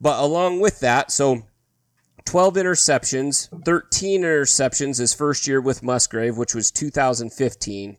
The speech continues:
Two thousand sixteen, which was arguably his best year when he had,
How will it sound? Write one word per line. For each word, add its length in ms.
Two 180
thousand 440
sixteen, 580
which 180
was 260
arguably 560
his 220
best 440
year 240
when 180
he 220
had, 500